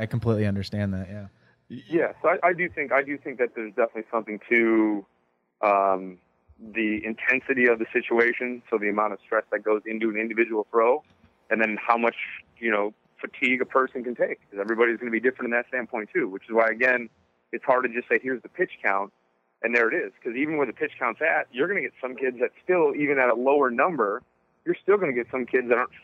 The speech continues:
Speaker 2: physically able to get to that number, but the coach is like, "Well, that's the limit, so I can get 'em there. I can throw 'em up to that many." But the kid might not be able to physically take that, you know, and then there might be kids on the complete opposite end of the spectrum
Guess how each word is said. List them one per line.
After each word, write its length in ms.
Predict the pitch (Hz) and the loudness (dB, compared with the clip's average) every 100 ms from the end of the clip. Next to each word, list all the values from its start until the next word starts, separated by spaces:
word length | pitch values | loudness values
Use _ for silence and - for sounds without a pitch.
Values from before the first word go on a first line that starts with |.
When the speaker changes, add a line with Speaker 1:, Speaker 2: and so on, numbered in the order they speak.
| - | 0
Speaker 2:
physically 480 | 143 131 131 123 | 0 0 0 0
able 280 | 110 127 120 | 2 0 0
to 60 | 113 | 0
get 160 | 127 - | -2 0
to 80 | |
that 180 | 117 117 | 0 2
number, 320 | 117 151 113 | 0 2 2
but 120 | 113 110 | 0 -2
the 80 | |
coach 220 | - 123 120 | 0 0 0
is 60 | 120 | -2
like, 120 | 107 | 2
"Well, 120 | 113 | 2
that's 180 | 120 131 - | 2 -2 -6
the 60 | |
limit, 240 | 117 165 123 | -4 -4 -2
so 80 | 117 | 0
I 60 | 117 | 0
can 120 | 113 | 0
get 160 | 127 | -2
'em 80 | 156 | -2
there. 140 | 95 90 | -4 -6
I 60 | |
can 140 | 95 104 | -6 -4
throw 180 | 123 120 | 0 0
'em 80 | |
up 120 | 120 - | 0 0
to 60 | |
that 160 | 120 113 | 0 0
many." 280 | 135 117 95 _ _ _ _ | -2 -8 -14 _ _ _ _
But 100 | 135 | -10
the 60 | 123 | -10
kid 220 | - 190 | 0 0
might 220 | 127 143 | 2 0
not 140 | 135 139 | 0 0
be 60 | 135 | -2
able 100 | 120 | 0
to 40 | |
physically 280 | 139 120 113 | -2 0 0
take 240 | 110 175 - | 0 -2 -4
that, 220 | 90 - _ _ | -8 -10 _ _
you 100 | 120 | -8
know, 140 | 101 | -4
and 100 | 123 | -2
then 80 | 120 | -2
there 100 | 135 | -2
might 180 | 117 123 | -2 -2
be 80 | 120 | -4
kids 260 | - 135 120 | 0 0 0
on 100 | 113 | -4
the 60 | 98 | -4
complete 340 | - - 135 | -12 -4 0
opposite 320 | 123 120 117 | 2 0 -4
end 140 | 113 107 | -6 -8
of 40 | |
the 80 | 90 | -12
spectrum 560 | _ 151 - 107 101 | _ -4 -2 -4 -4